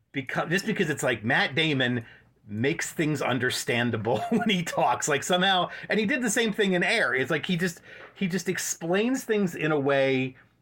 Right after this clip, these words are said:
and this character's not supposed to be some Luddite, like, military guy. He's, like, a smart guy, but he still needs things sort of explained to him, and that way we get it explained to us.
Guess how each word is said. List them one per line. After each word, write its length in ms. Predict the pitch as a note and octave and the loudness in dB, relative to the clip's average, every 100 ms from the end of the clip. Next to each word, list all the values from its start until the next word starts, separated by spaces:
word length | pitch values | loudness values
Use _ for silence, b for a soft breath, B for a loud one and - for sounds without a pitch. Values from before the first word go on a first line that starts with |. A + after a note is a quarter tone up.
| _ | _
and 80 | E3 | -2
this 120 | F#3 | -2
character's 400 | - D#4+ D#4 A3 | 0 -2 0 0
not 180 | G3+ G3+ | 2 0
supposed 220 | - F#3+ | 0 -2
to 60 | - | 0
be 120 | D3+ | -2
some 320 | - E3 A#2+ | 0 0 0
Luddite, 580 | G#2+ D#3+ - G#2+ A2 - | 2 2 2 0 -2 -4
like, 180 | A#2+ G#2+ | -4 0
military 580 | C3 B3+ G#3+ D3 A#2+ A#2+ | 0 2 2 0 0 2
guy. 220 | A#2+ A#2+ | 2 0
He's, 280 | D3 F3 - | 0 -2 -2
like, 160 | D3+ | 0
a 80 | A#2 | -2
smart 440 | - - E3+ E3+ C#3+ | -4 -2 2 2 2
guy, 360 | F#3 E3 C#3+ B B B | 2 4 2 B B B
but 100 | D#3 | 0
he 80 | E3+ | 0
still 340 | - F#3+ G3 | 2 2 4
needs 300 | F#3 F3 C#3+ | 4 2 0
things 280 | - D3+ C#3+ | 0 0 2
sort 140 | D#3+ | 0
of 60 | C3 | 0
explained 480 | A2 - C#3+ D3 E3 | -4 -4 0 2 2
to 60 | |
him, 140 | F3+ E3 | 0 2
and 120 | B2 | 2
that 160 | C3 C3 | 2 0
way 100 | A#2+ | 0
we 160 | B2 | 0
get 160 | B2 C3+ | 0 2
it 80 | B2 | 0
explained 460 | A2+ - C3+ B2+ | -4 -4 -2 0
to 120 | A#2 | -2
us. 280 | A2+ C3 - | 0 0 -2